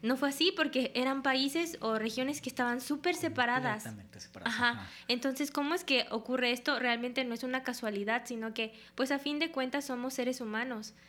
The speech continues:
Speaker 1: y compartimos algo, eh, la forma de crear historias, de darle explicación a nuestra existencia. En algún punto tiene que quedar, tiene que ser tan exacto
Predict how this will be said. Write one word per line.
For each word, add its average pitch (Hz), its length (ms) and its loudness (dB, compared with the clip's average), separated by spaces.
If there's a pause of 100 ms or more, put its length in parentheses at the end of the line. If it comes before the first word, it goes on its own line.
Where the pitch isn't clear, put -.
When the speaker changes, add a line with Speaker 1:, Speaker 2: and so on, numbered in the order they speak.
(240)
Speaker 1:
y 226 200 0
compartimos 247 880 0
algo, 262 540 2 (500)
eh, 202 540 0
la 220 180 2
forma 240 320 0
de 226 140 0
crear 214 260 0
historias, 269 480 0
de 233 80 0
darle 220 260 0
explicación 226 760 -4
a 214 100 0
nuestra 202 300 -4
existencia. 226 680 -4 (420)
En 247 200 4
algún 247 340 2
punto 269 340 0
tiene 254 360 0
que 226 180 -4
quedar, 226 600 2
tiene 262 240 0
que 226 360 2 (220)
ser 254 240 0
tan 254 340 2
exacto 262 720 0